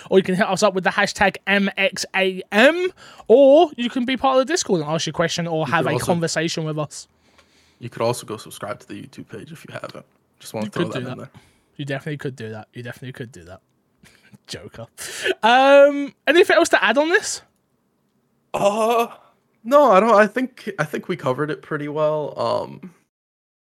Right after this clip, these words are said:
Speaker 2: it's, <laughs> we'll, we'll wait and see for this. Uh, who knows how this will turn out at the end of the day?
Speaker 1: It, it does ma-,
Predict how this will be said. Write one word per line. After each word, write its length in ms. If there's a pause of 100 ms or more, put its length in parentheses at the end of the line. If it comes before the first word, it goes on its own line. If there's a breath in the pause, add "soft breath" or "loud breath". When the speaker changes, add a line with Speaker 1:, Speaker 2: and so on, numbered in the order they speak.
(140)
Speaker 2:
it's, 480 (120)
<laughs> 120
we'll, 240
we'll 180
wait 220
and 100
see 200
for 140
this. 560
Uh, 360 (100)
who 100
knows 280
how 100
this 220
will 60
turn 260
out 140
at 120
the 60
end 100
of 180
the 160
day? 160 (1160)
Speaker 1:
It, 240
it 240
does 380
ma-, 180